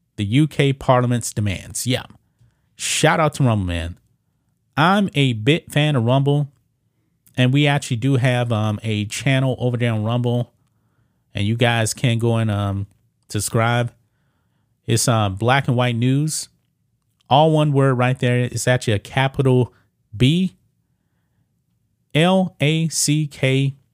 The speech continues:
lowercase A N D, capital W, H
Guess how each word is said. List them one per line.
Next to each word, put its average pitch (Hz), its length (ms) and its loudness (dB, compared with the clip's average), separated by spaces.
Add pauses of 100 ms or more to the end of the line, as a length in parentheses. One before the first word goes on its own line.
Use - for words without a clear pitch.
(400)
lowercase 131 800 0
A 135 200 2
N 131 160 2
D, 117 400 -2 (540)
capital 147 480 0
W, 123 540 0 (1080)
H 143 340 0